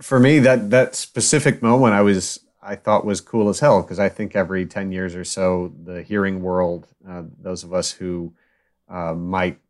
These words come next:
not pay as much attention as we should, get the rules read to us. You know, there, there's a, there's a scene where we are, where it is explained to us that when we're speaking to a deaf person who uses an A S L interpreter,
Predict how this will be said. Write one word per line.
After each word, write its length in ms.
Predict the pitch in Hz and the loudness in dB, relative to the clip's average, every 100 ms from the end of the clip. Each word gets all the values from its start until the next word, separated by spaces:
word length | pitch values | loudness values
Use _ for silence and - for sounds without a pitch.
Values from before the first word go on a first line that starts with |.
| _ _ | _ _
not 500 | 98 95 95 90 _ | -14 -6 -6 -6 _
pay 200 | - 90 | -14 -14
as 100 | - | -12
much 160 | 87 | -14
attention 380 | 85 92 85 87 | -14 -16 -16 -18
as 160 | 82 - | -20 -20
we 100 | - | -20
should, 580 | - 127 101 82 82 | -6 0 2 0 -8
get 240 | _ 92 - | _ -12 -10
the 80 | 95 | -6
rules 400 | 101 151 98 - | -2 0 0 -4
read 220 | 82 - | -12 -12
to 160 | 82 | -20
us. 320 | 78 - - - | -20 -20 -18 -18
You 100 | 85 | -20
know, 160 | 82 | -16
there, 220 | 92 90 | -10 -10
there's 300 | 87 87 85 | -10 -12 -14
a, 260 | 87 85 85 - | -12 -12 -12 -16
there's 180 | - 82 | -20 -18
a 60 | 87 | -10
scene 440 | - 92 90 95 | -8 -8 -8 -10
where 160 | 87 87 | -8 -8
we 220 | 87 92 | -6 -2
are, 420 | 95 92 92 - _ _ _ _ | 2 2 0 -4 _ _ _ _
where 120 | 92 | -10
it 100 | 92 | -8
is 80 | 90 | -4
explained 540 | 101 - - 113 127 120 | -4 -6 -2 2 4 2
to 180 | 95 | -2
us 300 | 80 76 - | -6 -6 -10
that 100 | - | -12
when 160 | 87 92 | -12 -10
we're 80 | 90 | -10
speaking 480 | - - 98 101 90 | -10 -8 -8 -8 -10
to 140 | 90 | -10
a 40 | |
deaf 220 | 85 87 - | -8 -8 -8
person 400 | 90 82 92 82 | -14 -14 -16 -14
who 60 | |
uses 580 | 85 85 95 98 90 - - | -12 -10 -8 -8 -8 -12 -14
an 200 | 82 85 82 | _ -20 -20
A 80 | 87 | -16
S 220 | 82 - | -14 -14
L 100 | 78 | -16
interpreter, 560 | 76 120 135 82 80 | -14 -14 -14 -14 -16